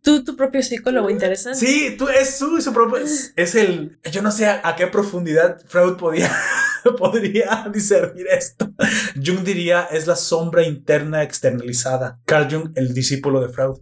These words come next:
Speaker 2: Sí, este, tiene
Speaker 1: Freud.
Speaker 2: Freud,
Speaker 1: Como
Speaker 2: sí.
Speaker 1: es alemán, se pronuncia
Speaker 2: Sí,
Speaker 1: Freud.
Speaker 2: sí, se pronuncia Freud. Bueno, pero ya ves, o sea, puedes
Speaker 1: Sí,
Speaker 2: pronunciar
Speaker 1: sí.
Speaker 2: Freud. Bueno, el caso es que está súper, está súper chida la serie, pero lo, mi punto es que no es una, o sea, es una serie, como te dije, debajo de una ciudad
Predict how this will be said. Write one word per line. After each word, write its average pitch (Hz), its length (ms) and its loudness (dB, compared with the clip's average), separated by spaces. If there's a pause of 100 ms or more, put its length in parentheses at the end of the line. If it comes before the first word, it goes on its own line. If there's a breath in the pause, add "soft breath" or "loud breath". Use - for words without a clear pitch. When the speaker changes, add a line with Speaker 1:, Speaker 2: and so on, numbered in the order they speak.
Speaker 2:
Sí, 135 260 0 (180)
este, 131 440 -2
tiene 254 240 -2
Speaker 1:
Freud. 277 340 -2 (420)
Speaker 2:
Freud, - 180 2
Speaker 1:
Como - 120 -2
Speaker 2:
sí. - 180 0
Speaker 1:
es 214 40 4
alemán, 320 460 0
se 330 120 -8
pronuncia 254 340 0
Speaker 2:
Sí, 180 120 0
Speaker 1:
Freud. 185 120 2
Speaker 2:
sí, 180 120 -2
se - 60 -10
pronuncia 156 260 0
Freud. 143 260 -2
Bueno, 185 360 2
pero 160 120 0
ya 208 120 2
ves, 185 240 -2
o 139 40 -10
sea, 143 220 -4
puedes 175 180 4
Speaker 1:
Sí, - 40 -4
Speaker 2:
pronunciar 143 260 -6
Speaker 1:
sí. 160 60 -6
Speaker 2:
Freud. 143 360 -2
Bueno, 131 340 0 (300)
el 170 120 -4
caso 277 180 4
es 339 80 -2
que - 80 -6
está - 160 0
súper, 247 640 0 (360)
está 147 200 0
súper 214 220 2
chida 196 200 -2
la 196 120 2
serie, 196 520 0
pero 165 200 2
lo, 165 60 -2
mi 165 140 -2
punto 190 400 -2
es 185 120 -2
que 185 120 -4
no 170 120 2
es 165 120 -2
una, 175 120 0
o 175 40 0
sea, 147 260 -2
es 151 60 -4
una 190 100 0
serie, 190 400 -2
como 127 220 -4
te 127 80 -4
dije, 151 320 0
debajo 143 300 0
de 160 60 -4
una 160 80 -4
ciudad 156 360 -2